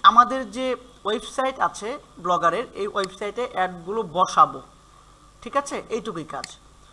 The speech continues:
So, এটার জন্য আমি প্রথমে যে সাইটে চলে গেলাম, সাইটে যাওয়ার পর আপনারা পিসিগুলো অফ করে দিন kindly, হ্যাঁ? আমরা অফ।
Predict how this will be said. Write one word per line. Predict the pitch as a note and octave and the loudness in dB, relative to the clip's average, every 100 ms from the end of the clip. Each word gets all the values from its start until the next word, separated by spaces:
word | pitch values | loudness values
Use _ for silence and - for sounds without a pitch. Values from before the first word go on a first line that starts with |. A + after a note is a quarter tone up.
| - - - - - | -20 -20 -20 -16 -8
So, | - | -6
এটার | - B3 | -4 -4
জন্য | B3 C4+ | 0 6
আমি | C4+ B3+ A#3 A#3 | 10 10 6 0
প্রথমে | - G#3+ A3 G3+ | 2 2 0 -6
যে | G3+ | -8
সাইটে | - F3+ F3 | -6 -6 -8
চলে | F3 F3 E3 | -8 -6 -6
গেলাম, | D#3+ E3 - - | -8 -10 -12 -14
সাইটে | F#3 F3+ E3 | -12 -10 -6
যাওয়ার | E3 D#3+ | -6 -4
পর | F3 D#3+ D#3+ - - - - - - - - - - - - - - - - - - - - - - | -2 -2 -4 -18 -20 -20 -20 -20 -20 -20 -20 -20 -20 -20 -20 -20 -20 -20 -20 -20 -20 -20 -20 -20 -10
আপনারা | F3+ - A#3+ A#3 | -8 6 10 10
পিসিগুলো | A#3 - A3 A3+ A3 - - | 8 -10 -6 -4 -4 -6 -14
অফ | - - - | -18 -16 -4
করে | F#3 | -4
দিন | D#3 C3+ B2+ - - - - - - | -4 -10 -12 -18 -20 -20 -20 -20 -16
kindly, | C#3 C3 | -14 -12
হ্যাঁ? | G#3+ - - - - - - - - | -14 -14 -18 -18 -18 -20 -20 -20 -4
আমরা | G#3+ A3+ E3+ - - - F3 - - - - - - - | 6 10 10 8 0 -12 -14 -18 -20 -20 -20 -20 -12 -4
অফ। | D#3 | -4